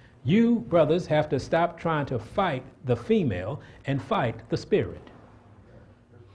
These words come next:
We are designed by, brought up by the teachings of the devil to teach us what we think is attractive.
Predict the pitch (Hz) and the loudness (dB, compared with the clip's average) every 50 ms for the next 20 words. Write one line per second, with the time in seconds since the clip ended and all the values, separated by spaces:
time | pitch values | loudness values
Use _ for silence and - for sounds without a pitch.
0 | - - - _ - - - - - _ _ _ _ _ _ _ - - - - | -20 -20 -20 _ -20 -20 -20 -20 -20 _ _ _ _ _ _ _ -20 -20 -20 -20
1 | - - 151 185 208 185 156 135 139 139 123 107 104 123 165 208 220 208 196 175 | -2 2 4 6 8 6 6 6 4 2 2 2 2 2 4 4 4 4 2 2
2 | 156 147 147 160 175 175 175 - - - - 135 135 156 156 143 139 147 160 113 | 2 2 0 0 0 0 0 -2 -4 -10 -6 0 2 2 4 4 2 0 -2 -6
3 | - - - - _ _ _ _ _ _ _ _ _ _ _ _ _ _ _ _ | -10 -14 -20 -20 _ _ _ _ _ _ _ _ _ _ _ _ _ _ _ _
4 | _ _ _ _ _ - - 247 156 123 110 180 214 214 190 170 143 127 - - | _ _ _ _ _ -14 -10 -8 -2 4 6 8 8 8 8 6 4 4 0 -6
5 | - - 131 143 147 139 131 123 120 104 - - - - - - 151 131 117 - | -6 -2 0 2 2 2 2 0 -2 -4 -8 -14 -20 -20 -16 -8 -4 -4 -2 0
6 | - 214 196 - 175 151 135 123 131 120 117 117 107 113 170 175 151 113 107 123 | 0 -2 0 0 0 2 2 2 2 0 0 -2 0 2 4 4 4 4 0 -2
7 | 135 - - - - - - - - 131 107 - 233 214 214 - 160 147 123 127 | -4 -8 -12 -20 -20 -20 -10 -6 -6 -2 0 0 0 0 2 2 2 2 4 4
8 | 165 180 175 175 147 175 175 175 175 180 170 165 - 156 131 113 123 127 - 196 | 6 6 6 6 4 2 2 2 0 -2 -2 0 0 0 0 0 -2 -2 0 0
9 | 170 117 - - - - | 0 -2 -2 -8 -14 -16